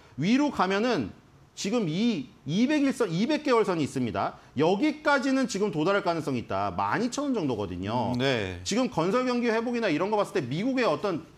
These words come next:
Speaker 1: 캐터필러나 디어가 가는 거 보면 좀 부럽긴 한데 어쩔 수 없죠. 지금 같은 레벨에서 움직일 수는 없으니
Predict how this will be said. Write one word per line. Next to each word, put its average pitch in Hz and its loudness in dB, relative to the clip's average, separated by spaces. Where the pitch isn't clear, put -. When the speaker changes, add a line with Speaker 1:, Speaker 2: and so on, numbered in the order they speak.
Speaker 1:
캐터필러나 254 -4
디어가 208 0
가는 175 0
거 233 0
보면 220 -2
좀 214 0
부럽긴 240 -2
한데 170 -4
어쩔 247 0
수 - -2
없죠. 110 -2
지금 220 -4
같은 254 -2
레벨에서 196 2
움직일 151 -2
수는 202 -4
없으니 147 -4